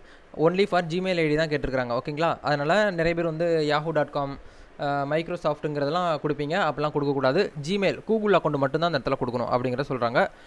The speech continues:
உங்களுடைய கான்டாக்ட் நம்பர், ஏன்னா இந்த மெயில் ஐ டி, இந்த கான்டாக்ட் நம்பர் கொடுத்தீங்கன்னா தான் அவங்க உங்களுக்கு வந்து பாத்தீங்கன்னா, நீங்க செலக்ட் ஆயிட்டீங்க அப்படின்னா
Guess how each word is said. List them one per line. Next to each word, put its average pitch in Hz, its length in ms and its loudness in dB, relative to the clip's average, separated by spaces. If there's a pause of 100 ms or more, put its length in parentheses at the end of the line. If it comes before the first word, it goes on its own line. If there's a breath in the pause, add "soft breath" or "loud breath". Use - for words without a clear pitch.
(180 loud breath)
உங்களுடைய 143 260 2
கான்டாக்ட் 160 280 0
நம்பர், 123 300 -2
ஏன்னா 165 360 0
இந்த 139 200 0
மெயில் 165 320 2
ஐ 180 140 4
டி, 196 280 0
இந்த 143 180 -4
கான்டாக்ட் 175 300 2
நம்பர் 143 280 -2
கொடுத்தீங்கன்னா 160 360 0
தான் 190 180 4
அவங்க 156 220 2
உங்களுக்கு 143 320 -4
வந்து 160 80 -4
பாத்தீங்கன்னா, 147 420 -2
நீங்க 147 220 -4
செலக்ட் 156 260 0
ஆயிட்டீங்க 135 280 -2
அப்படின்னா 131 280 0